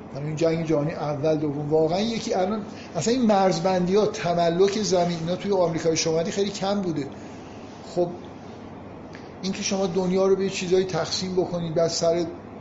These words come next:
عوض شدن این مرزا با هم دیگه بجنگید، هی نمی‌دونم یه چیزی اونجا، یه معدن کشف بشه، همه بریزید، قتل عام بکنید، بردارید، یه دیوونه خونه یه دیگه دنیا.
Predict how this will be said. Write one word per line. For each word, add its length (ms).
عوض 280
شدن 360
این 140
مرزا 360
با 160
هم 80
دیگه 160
بجنگید، 720
هی 200
نمی‌دونم 560
یه 40
چیزی 360
اونجا، 320
یه 100
معدن 500
کشف 400
بشه، 280
همه 260
بریزید، 540
قتل 300
عام 400
بکنید، 340
بردارید، 520
یه 100
دیوونه 380
خونه 280
یه 220
دیگه 260
دنیا. 440